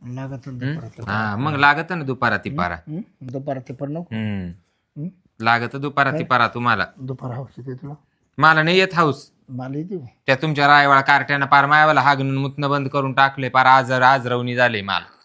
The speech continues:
Speaker 1: काय झालं?
Speaker 2: हा.
Speaker 1: काय झालं? का-, काय?
Speaker 2: अहो, सारखं ते माणसं पाहत नाही, कुणसं पाहत नाही, माझ्यासारखीला लाज वाटत.
Speaker 1: काय?
Speaker 2: ते येतं डायरेक्ट छातीला भिडतं. "आई दूध दे ना, आई दूध
Speaker 1: मग
Speaker 2: दे ना."
Speaker 1: त्याला एकटी पाहिजे ना पोट
Speaker 2: का
Speaker 1: भरून.
Speaker 2: एक किती पाजू?
Speaker 1: हं?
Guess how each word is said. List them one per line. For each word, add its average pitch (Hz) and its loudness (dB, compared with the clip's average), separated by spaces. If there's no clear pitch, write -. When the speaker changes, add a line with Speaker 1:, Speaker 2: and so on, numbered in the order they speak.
Speaker 1:
काय 180 0
झालं? 143 -4
Speaker 2:
हा. 92 0
Speaker 1:
काय 190 0
झालं? 185 -2
का-, 175 -6
काय? 202 -2
Speaker 2:
अहो, 185 -4
सारखं 135 0
ते 131 -4
माणसं 131 -2
पाहत 117 0
नाही, 104 -8
कुणसं 110 -10
पाहत 104 -4
नाही, 98 -8
माझ्यासारखीला 98 -8
लाज 92 -4
वाटत. 87 -14
Speaker 1:
काय? 160 -8
Speaker 2:
ते 123 0
येतं 117 -2
डायरेक्ट 107 -6
छातीला 110 -6
भिडतं. 95 -8
"आई 123 2
दूध 139 0
दे 151 2
ना, 123 -2
आई 143 4
दूध 135 0
Speaker 1:
मग 123 -4
Speaker 2:
दे 196 2
ना." 123 -2
Speaker 1:
त्याला 247 0
एकटी 262 -2
पाहिजे 208 0
ना 339 -10
पोट 262 -4
Speaker 2:
का 233 -4
Speaker 1:
भरून. 131 2
Speaker 2:
एक 151 -2
किती 175 0
पाजू? 170 2
Speaker 1:
हं? 190 -12